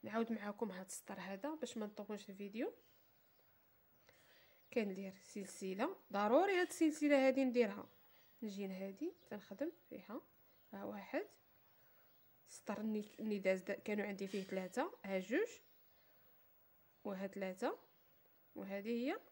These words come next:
الرابعه، وتنجي لهاد حرف في هذا في الوسط ديالو، كنخدم هذه هكا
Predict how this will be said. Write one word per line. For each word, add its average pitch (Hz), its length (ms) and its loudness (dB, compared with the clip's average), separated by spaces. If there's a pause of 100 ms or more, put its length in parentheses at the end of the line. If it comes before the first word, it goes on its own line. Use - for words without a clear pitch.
(140)
الرابعه، 226 440 -4 (4000)
وتنجي 220 480 2
لهاد 202 260 -6
حرف - 360 -12
في 196 260 -12
هذا 190 240 -8
في 196 100 -20
الوسط 190 360 -12
ديالو، 190 260 -10
كنخدم 190 480 -14
هذه 196 380 -12
هكا 285 340 -8